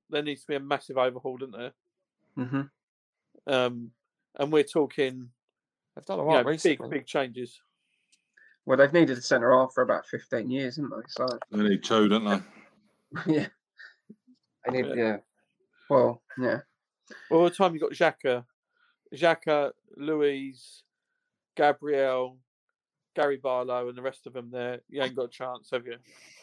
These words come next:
Speaker 2: Gary Barlow.
Speaker 1: I don't know. I like Rob Holding. I mean,
Speaker 2: Yeah.
Speaker 1: Jesus Christ. Yeah.
Speaker 4: It's a big job. If they're gonna do it in five years, they've got to recruit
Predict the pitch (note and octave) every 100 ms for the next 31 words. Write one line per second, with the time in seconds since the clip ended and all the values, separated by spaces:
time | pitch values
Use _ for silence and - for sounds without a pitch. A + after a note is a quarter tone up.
0 | _ _ _ _ _ _ - - - -
1 | D3 D3 B2 C3 A2+ - G#3 - _ _
2 | - _ E4 - D#3+ D#3+ B2+ B2+ B2+ B2+
3 | _ _ _ - E3+ E3+ D#3+ E3+ F3+ D#3
4 | F3 F3+ F3+ F#3+ G3 - _ _ _ _
5 | _ - - D#3+ E3 - D3+ E3 - _
6 | - E3 E3 D3 C#3 - - - - D3+
7 | D3 C3 _ _ _ _ _ _ _ -
8 | F#4+ - G#4+ - C3+ C3 C3+ - _ _
9 | _ _ _ _ _ _ _ _ - -
10 | G2+ A2+ A2+ A#2 - A2 F#2 - _ _
11 | - G#2+ A2+ A2+ G#2+ G#2 G#2 F2+ A2+ G2
12 | F2+ F#2 F2 F#2+ F#2+ F#2 F2+ - A2 G2